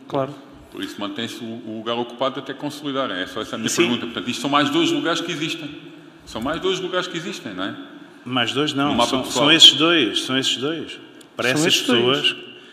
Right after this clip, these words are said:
Speaker 3: que saíram em mobilidade, que irão, que irão, que irão consolidar ao fim de,
Speaker 2: Seis
Speaker 3: salvo
Speaker 2: meses.
Speaker 3: erro.
Speaker 2: Seis meses.
Speaker 3: Pronto, quando consolidarem, estas pessoas poderão, esperemos ter o concurso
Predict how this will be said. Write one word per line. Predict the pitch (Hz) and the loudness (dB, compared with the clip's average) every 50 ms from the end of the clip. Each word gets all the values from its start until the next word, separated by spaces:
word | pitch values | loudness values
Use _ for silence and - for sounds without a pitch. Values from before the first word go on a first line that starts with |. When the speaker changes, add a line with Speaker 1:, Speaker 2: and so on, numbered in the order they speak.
| - - _ | -20 -20 _
Speaker 3:
que | - - | -10 -6
saíram | - - - 120 110 120 139 147 151 143 | -6 -4 0 0 2 2 4 4 4 2
em | 135 | 4
mobilidade, | 135 131 127 110 107 107 98 95 90 87 87 - - - - - - - - - - - - - - - - - - - - - - - - - - - - | 2 2 2 2 0 0 0 -2 -4 -4 -8 -10 -16 -20 -20 -20 -20 -20 -20 -20 -20 -20 -18 -18 -18 -20 -20 -20 -20 -20 -20 -20 -20 -20 -20 -20 -20 -20 -12
que | - - 120 | -4 -2 2
irão, | 117 131 131 - - - - - - - - - - - - | 2 2 2 0 -6 -16 -16 -18 -20 -20 -20 -20 -20 -18 -4
que | - 120 | -2 0
irão, | 113 123 131 143 139 - - - - - 104 | 2 4 4 2 2 -2 -8 -14 -14 -14 -8
que | 101 110 | -4 -2
irão | 107 110 127 135 | 2 2 2 2
consolidar | 123 - 127 120 - - 117 113 117 117 139 151 | 2 0 0 0 0 0 2 2 4 4 4 4
ao | 151 131 | 4 2
fim | - - 143 147 151 | 0 -2 -2 -2 -2
de, | 135 120 131 147 165 170 - - | 0 2 2 2 0 -2 -6 -14
Speaker 2:
Seis | - - - 107 104 95 | -16 -10 -10 -8 -8 -6
Speaker 3:
salvo | 101 101 107 110 127 | -4 -4 -4 -2 -2
Speaker 2:
meses. | 143 147 135 | -4 -4 -4
Speaker 3:
erro. | 135 - - - - - - - - - - _ | -10 -16 -20 -20 -20 -20 -20 -20 -20 -20 -20 _
Speaker 2:
Seis | - - - 101 92 | -16 -12 -10 -10 -10
meses. | 95 92 85 80 73 - - - - | -10 -10 -12 -12 -14 -18 -20 -20 -10
Speaker 3:
Pronto, | - 127 135 - - - - - - | -6 -6 -6 -6 -10 -18 -20 -20 -4
quando | - 147 147 135 113 | 0 0 0 0 0
consolidarem, | - 131 127 - - 127 123 123 123 139 143 156 170 175 175 175 170 - - - - - - - - - - - - _ | -2 -2 -2 0 -2 0 0 2 4 6 6 6 4 2 -2 -4 -10 -14 -14 -18 -18 -20 -20 -20 -20 -20 -20 -20 -12 _
estas | 123 - - 143 | -10 -8 -6 -8
pessoas | - - - 180 - 170 - - - - - - - _ | -8 -6 -8 -8 -8 -8 -12 -14 -20 -20 -20 -20 -18 _
poderão, | - 127 139 - - | -4 -4 -4 -2 0
esperemos | 127 - - - 131 135 170 190 185 - - - - - - - - - - - - - - - - - | -4 -4 2 4 4 4 4 4 0 -4 -6 -8 -12 -18 -20 -20 -20 -20 -20 -20 -20 -20 -20 -20 -20 2
ter | - 135 135 135 123 | 6 8 8 10 8
o | 120 117 117 113 | 6 4 4 4
concurso | - 127 123 - - 156 139 - - - - 104 98 95 | 2 0 0 4 4 4 4 4 0 -4 -4 -6 -8 -10